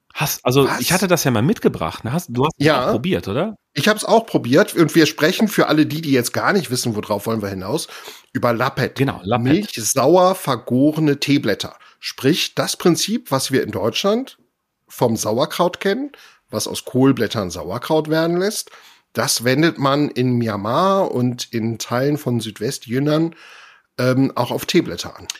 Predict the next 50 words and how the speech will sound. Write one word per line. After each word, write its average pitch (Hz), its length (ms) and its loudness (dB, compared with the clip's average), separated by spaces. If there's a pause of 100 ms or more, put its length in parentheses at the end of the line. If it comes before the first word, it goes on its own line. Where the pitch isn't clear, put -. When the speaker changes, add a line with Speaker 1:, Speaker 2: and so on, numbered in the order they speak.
(140)
Speaker 2:
dass - 200 -6
man 113 100 0
die 101 100 -8
Milch 110 320 -4
sauer 117 280 0
vergären 98 480 -6
lässt. - 240 -10
Speaker 1:
Das 117 180 -2
mit 139 140 -4
der 113 100 2
milchsauren 156 720 0
Vergärung, 143 480 -4
das 127 160 -4
ist 147 160 -10
mir 135 100 -4
tatsächlich 117 440 -8
neu 107 340 -2
oder 120 180 2
vielleicht - 380 0
<laughs> - 140 -4
habe 117 100 -2
ich - 180 -16
einfach - 380 -4
das - 220 -6
nicht 131 160 -2
übersetzt 104 340 -6
bekommen. 95 420 -10 (580)
Ähm, 123 420 -4
aber 127 120 -2
ja, 170 220 0
das 107 140 -6
stimmt. 131 340 -2
Also 127 320 2
ich 123 240 -8
war 139 220 -2
zweitausendfünfzehn 143 1080 -6
das 143 100 -8
erste 139 380 -8
Mal 120 140 -4
in 120 100 -4
Myanmar, 101 680 -6
damals 120 380 -6
mit 113 120 -8
der 98 120 -4
G 113 300 -10
I 110 140 -10
Z, - 440 -8
die 107 160 -8
Gesellschaft 110 500 -4
für - 100 -12